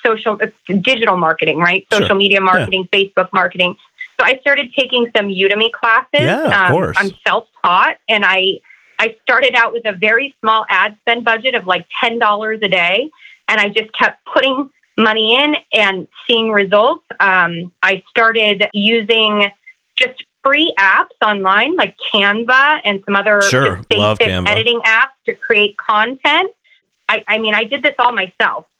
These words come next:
Speaker 1: grassroots from the beginning. And,
Speaker 2: <laughs> Wow.
Speaker 1: um, it was Mother's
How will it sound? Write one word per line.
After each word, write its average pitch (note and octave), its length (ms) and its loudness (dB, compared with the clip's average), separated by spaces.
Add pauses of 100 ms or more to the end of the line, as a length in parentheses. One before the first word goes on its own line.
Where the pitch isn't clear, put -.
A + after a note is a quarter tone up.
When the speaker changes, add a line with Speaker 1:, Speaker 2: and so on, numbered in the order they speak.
Speaker 1:
grassroots G#3 640 -2
from F#3 160 0
the F3 60 -2
beginning. E3+ 480 -4
And, G3+ 460 0
Speaker 2:
<laughs> - 40 -4
Wow. F3 100 2 (280)
Speaker 1:
um, G3 340 2
it G#3+ 100 -2
was G#3 180 -4
Mother's C4+ 400 0